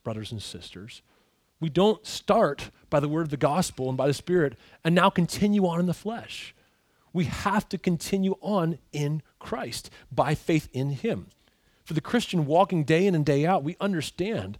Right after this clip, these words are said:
and believe that the evil one is against us. There's a big problem here. And he's out for our destruction and desires to cause us harm.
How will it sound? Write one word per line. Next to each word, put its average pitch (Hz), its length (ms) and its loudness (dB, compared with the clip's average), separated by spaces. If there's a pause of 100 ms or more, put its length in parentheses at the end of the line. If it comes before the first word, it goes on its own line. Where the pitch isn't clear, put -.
(220)
and 156 160 0
believe 160 360 0
that 135 120 -4
the 156 160 -6
evil 196 320 0
one 117 220 0
is 156 140 -6
against 180 520 -2
us. - 320 -4
There's 135 140 -2
a 156 60 -2
big 165 240 -8
problem 196 360 0
here. 110 280 -4 (380)
And 160 80 6
he's 165 200 6
out 214 240 4
for 180 140 0
our 147 80 4
destruction 143 600 -4
and 139 160 -2
desires 147 360 -2
to - 80 -8
cause 120 240 -4
us 117 100 -12
harm. 113 300 -18